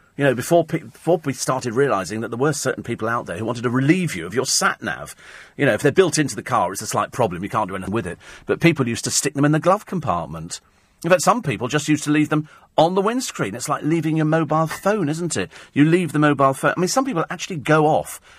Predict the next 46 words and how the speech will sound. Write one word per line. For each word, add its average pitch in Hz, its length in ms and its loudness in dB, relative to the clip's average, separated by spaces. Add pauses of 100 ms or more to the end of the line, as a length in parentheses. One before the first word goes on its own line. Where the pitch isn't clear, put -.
(180)
and 135 120 0
they 160 100 4
leave 165 280 0
the 151 60 -2
mobile 135 360 4
phone 135 280 0
on 135 80 -2
the 143 80 -4
seat 151 260 -4
of 156 60 -4
the 170 40 -6
car. 247 380 -10
You 220 60 -8
think, - 160 -6
"Small 185 260 -4
wonder 214 300 -2
somebody's 117 300 -4
gonna 104 180 -4
take 143 440 -6
it." 76 220 -10 (320)
There's 143 160 -2
a 139 80 4
thing 180 220 2
on 143 100 4
the 139 80 0
L 139 80 2
B 131 100 -2
C 135 200 -2
website 120 560 -4
of, 117 180 -8 (540)
uh, 117 200 4
a 127 80 0
bloke 151 340 2
who 127 100 -2
was 110 100 -4
crossing, 139 420 -4
I 101 60 -8
think, - 220 -8
Cannon 180 380 -2
Street 78 360 -8
or 98 40 -12
somewhere 120 260 -2
like 98 160 -2
that. 87 260 -8 (400)
And, 147 420 2
um, 151 400 2